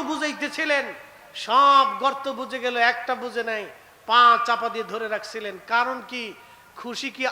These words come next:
আল্লাহকে করছেন না আগে রসুলকে করছেন? আগে রসুলকে করছেন।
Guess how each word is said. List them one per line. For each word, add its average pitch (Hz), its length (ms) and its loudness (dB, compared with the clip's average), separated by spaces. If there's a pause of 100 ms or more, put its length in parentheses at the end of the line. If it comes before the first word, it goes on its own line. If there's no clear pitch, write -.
(100)
আল্লাহকে 233 480 -2
করছেন 233 340 -6 (100)
না 226 60 0 (120)
আগে 233 180 0
রসুলকে 254 520 -8
করছেন? 175 340 -12 (640)
আগে 208 260 0
রসুলকে 247 480 -6
করছেন। - 340 -18